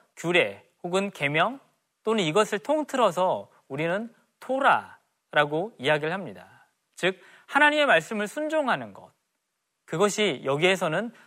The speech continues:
"너희가 질병에 걸리지 않을 것이다." 이것을 우리에게 지금 말씀하고 있다는 것입니다. 자, 그런데 이것이 여기에서만 등장하지 않습니다. 출애굽기 십오 장 이십오 절을 보시면요.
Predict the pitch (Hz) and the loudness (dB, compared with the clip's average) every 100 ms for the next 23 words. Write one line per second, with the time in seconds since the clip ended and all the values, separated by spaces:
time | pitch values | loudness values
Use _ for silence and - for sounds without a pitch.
0 | _ 127 151 147 170 208 - 147 185 202 | _ -2 0 0 0 -2 -6 -2 0 -2
1 | 147 156 190 131 170 160 - 113 95 - | -2 0 2 2 0 -6 -6 -12 -18 -20
2 | _ _ _ _ 156 233 233 170 170 160 | _ _ _ _ 0 2 2 0 0 0
3 | 175 160 160 117 117 214 214 185 175 185 | -4 -6 -4 -4 -4 -2 0 0 0 0
4 | 170 143 143 101 101 - _ _ _ _ | -2 -6 -10 -12 -16 -20 _ _ _ _
5 | _ _ _ _ _ _ _ _ _ _ | _ _ _ _ _ _ _ _ _ _
6 | _ _ _ _ _ _ _ _ _ _ | _ _ _ _ _ _ _ _ _ _
7 | _ _ _ _ _ _ _ _ _ _ | _ _ _ _ _ _ _ _ _ _
8 | _ _ _ _ _ _ 139 147 202 190 | _ _ _ _ _ _ -4 0 2 2
9 | 147 165 180 190 107 - _ _ - 127 | 0 -2 -2 -6 -6 -14 _ _ -2 0
10 | 156 240 247 233 180 214 170 160 208 202 | 2 2 2 2 2 0 -4 0 2 4
11 | 226 147 156 107 90 - - _ _ _ | 2 0 -8 -14 -16 -20 -20 _ _ _
12 | _ _ _ _ _ _ - 269 277 247 | _ _ _ _ _ _ -6 0 0 0
13 | 196 - 285 185 170 190 127 139 196 123 | -4 -4 -2 -2 2 0 0 -6 -4 -2
14 | 135 226 196 143 156 127 120 202 98 | 2 2 2 -2 -4 -6 -6 -6 -8